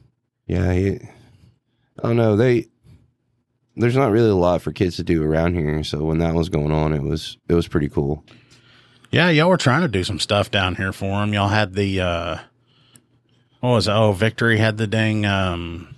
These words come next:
Speaker 1: Movie nights.
Speaker 2: the movies, and then, uh,
Speaker 1: Oh, yeah, that was a hit, man. Everybody loved that.
Speaker 2: Yeah. <clears throat> So anyway,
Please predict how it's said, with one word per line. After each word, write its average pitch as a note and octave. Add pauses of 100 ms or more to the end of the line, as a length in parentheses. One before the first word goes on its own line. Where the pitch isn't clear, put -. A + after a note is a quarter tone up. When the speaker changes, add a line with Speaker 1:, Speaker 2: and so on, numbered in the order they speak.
(120)
Speaker 1:
Movie F2
nights. F2
Speaker 2:
the F#2+
movies, G#2
and F#2
then, F2+
uh, F2
Speaker 1:
Oh, F2
yeah, E2+
that G#2+
was G#2+
a D#2+
hit, E2
man. D#2
Everybody F2
loved D#2+
that. C2+ (100)
Speaker 2:
Yeah. F2 (720)
<clears throat> D3+ (840)
So C3
anyway, A#2